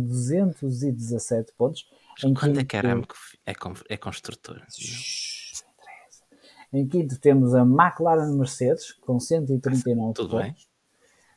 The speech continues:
Speaker 2: bem.
Speaker 1: Em sexto temos a Alpine Renault, com oitenta e um pontos.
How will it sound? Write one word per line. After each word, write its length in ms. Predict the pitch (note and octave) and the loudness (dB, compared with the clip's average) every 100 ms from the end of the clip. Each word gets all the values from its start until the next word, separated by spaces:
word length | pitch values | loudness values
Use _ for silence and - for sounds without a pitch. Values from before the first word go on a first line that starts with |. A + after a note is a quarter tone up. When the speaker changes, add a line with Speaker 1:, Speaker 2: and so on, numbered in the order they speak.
| C3 | 0
Speaker 2:
bem. 200 | B2 C3 | 2 2
Speaker 1:
Em 60 | |
sexto 480 | B2+ - E3+ - C#3+ | 2 8 8 8 2
temos 440 | - D3 C#3 B2+ C3 | 4 6 6 4 6
a 240 | B2+ B2+ - | 4 4 6
Alpine 840 | F3+ D#3+ C3+ - F3 D3 B2+ B2+ - | 6 6 2 -2 0 4 4 2 -4
Renault, 880 | D3+ C#3 C#3+ F#3+ D3 C3 C3+ A3+ - - | 2 4 8 8 8 6 6 4 -4 -4
com 280 | - C#3 C3+ | 4 4 6
oitenta 560 | C3 C3 D3+ D3 C#3 | 4 2 2 2 2
e 120 | B2 A#2+ | 2 2
um 140 | A2+ | 0
pontos. 400 | - B2 E3+ - | 0 -2 -2 -12